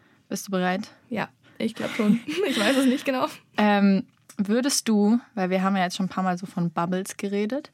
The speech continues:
Speaker 1: würdest du deine Bubble auf Social Media als perfekt an dich angepasst sehen? Also siehst du die Inhalte, die du sehen willst, oder gibt's Themen, die dir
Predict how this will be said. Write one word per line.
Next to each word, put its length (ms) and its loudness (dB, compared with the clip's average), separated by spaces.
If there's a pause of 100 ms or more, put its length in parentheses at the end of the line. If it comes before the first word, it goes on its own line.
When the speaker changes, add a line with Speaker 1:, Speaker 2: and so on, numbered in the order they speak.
(420)
Speaker 1:
würdest 460 0
du 180 4
deine 440 4
Bubble 520 -2 (240)
auf 160 -4
Social 320 -6
Media 400 -4
als 200 -8
perfekt 500 -6
an 100 0
dich 160 -6
angepasst 540 -4
sehen? 260 -8 (220)
Also 260 0
siehst 400 2
du 280 2
die 260 0
Inhalte, 420 4
die 140 -4
du 100 -2
sehen 320 2
willst, 240 -2
oder 120 0
gibt's 300 -6
Themen, 360 0
die 100 -4
dir 340 0